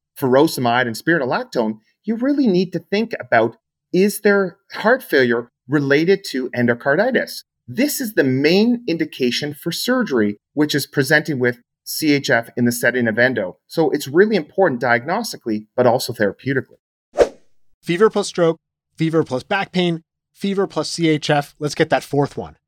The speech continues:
Speaker 1: Yeah, the last one is rhythm disturbance. And it sounds kinda crazy and it sounds kinda sucky, which is if you have endocarditis and, you know, fever might be your tip-off,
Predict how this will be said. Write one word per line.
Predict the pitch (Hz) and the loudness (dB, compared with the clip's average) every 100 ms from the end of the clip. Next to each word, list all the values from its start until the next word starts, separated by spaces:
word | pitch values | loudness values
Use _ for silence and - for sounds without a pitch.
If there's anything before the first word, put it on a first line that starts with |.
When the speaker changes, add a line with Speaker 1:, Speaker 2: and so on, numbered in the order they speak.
| _ - | _ 0
Speaker 1:
Yeah, | 220 | 2
the | 175 | 2
last | 185 226 240 208 | -2 -4 -4 -2
one | 214 | 0
is | 214 156 | 0 -4
rhythm | 131 139 202 214 170 | -4 2 4 4 2
disturbance. | 123 - 113 101 104 | -2 -2 -4 -4 -4
And | 160 | -4
it | 160 | -4
sounds | - 190 233 - | -6 -4 -4 -6
kinda | 185 196 | 0 0
crazy | 175 - 185 208 | 0 2 2 2
and | 170 | -2
it | 135 | -2
sounds | 165 180 - | -2 -4 -4
kinda | 165 147 | -4 -4
sucky, | 131 170 160 - 101 - | -4 -8 -6 -4 -6 0
which | 160 170 | 0 2
is | 170 156 _ _ _ _ | -2 -2 _ _ _ _
if | 233 233 | -4 -2
you | 202 247 330 302 | -2 4 4 2
have | - 220 208 - | -6 -6 -6 -4
endocarditis | 160 185 208 208 202 160 85 87 - - _ _ _ _ _ _ _ | -2 2 0 0 -2 -2 -4 -10 -14 -20 _ _ _ _ _ _ _
and, | 139 131 127 123 - | 2 4 2 0 -6
you | - | -2
know, | 117 | -2
fever | 120 131 143 | 0 0 0
might | 123 117 | 2 0
be | 120 | 0
your | 107 | -4
tip-off, | 104 240 247 98 90 | -4 -6 -6 -8 -8